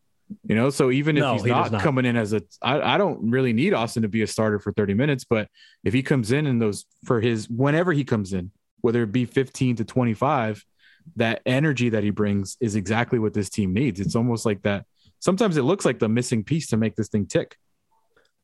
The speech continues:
Speaker 2: You are, you're, I mean, you're right. And it's, it's also kind of the reason why, um, Stanley Johnson has kind of been such a revelation, right? Because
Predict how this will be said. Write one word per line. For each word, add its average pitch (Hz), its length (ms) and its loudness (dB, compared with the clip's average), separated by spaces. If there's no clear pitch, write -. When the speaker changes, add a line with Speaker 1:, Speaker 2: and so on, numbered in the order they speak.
Speaker 2:
You 151 280 2
are, 165 220 2
you're, 151 220 2
I 139 60 2
mean, 156 180 2
you're 143 120 2
right. 143 240 2
And 120 160 0
it's, 117 160 -4
it's 151 200 0
also 131 240 2
kind 135 200 0
of 113 80 -2
the 113 100 -2
reason 117 440 -2
why, 107 560 0
um, 104 520 -2
Stanley 117 420 0
Johnson 113 460 0
has 117 100 -2
kind 117 180 0
of 101 80 -2
been 104 140 0
such 110 220 -2
a 117 40 0
revelation, 110 720 0
right? 110 300 0
Because 110 500 -2